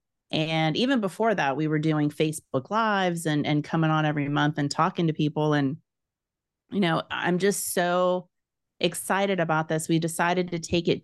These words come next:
to a podcast format to make it just an easier platform, really just listen anywhere you're at, however you wanna get your information. And, you know, the,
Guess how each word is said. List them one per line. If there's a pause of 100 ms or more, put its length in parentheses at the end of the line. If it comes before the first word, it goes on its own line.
(100)
to
a
podcast
format (180)
to
make
it
just
an
easier (400)
platform,
really
just
listen
anywhere
you're
at,
however
you
wanna
get
your (100)
information. (560)
And, (140)
you
know, (280)
the,